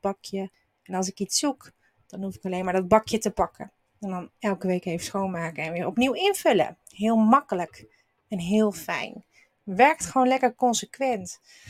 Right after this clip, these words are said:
Ja, ga naar mijn site, mammalistisch punt N L. <clears throat> Daar heb ik echt hele leuke tips voor je opgezet. <clears throat> Mijn, eh, stem begint overslaan. Ik neem even een slokje van mijn thee.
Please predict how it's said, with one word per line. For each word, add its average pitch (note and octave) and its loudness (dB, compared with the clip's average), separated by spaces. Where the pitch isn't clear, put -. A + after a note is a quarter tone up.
Ja, C#4 4
ga D#4 2
naar E4 4
mijn C4+ 0
site, C#4 -2
mammalistisch C4 -2
punt B3 -4
N A3 -4
L. G#3 -6
<clears throat> G#3+ -2
Daar C4 2
heb B3+ -2
ik B3+ -10
echt - -8
hele D4+ 2
leuke C4+ -4
tips - -8
voor B3+ -2
je B3 -4
opgezet. A#3+ -4
<clears throat> B3+ -6
Mijn, F#3 -6
eh, F3+ -8
stem A3+ -4
begint G3 -6
overslaan. G3 -4
Ik F#3+ -12
neem G#3 -10
even C4+ -4
een A#3+ -2
slokje C#4 -4
van G#3 -4
mijn F#3+ -6
thee. D4 -2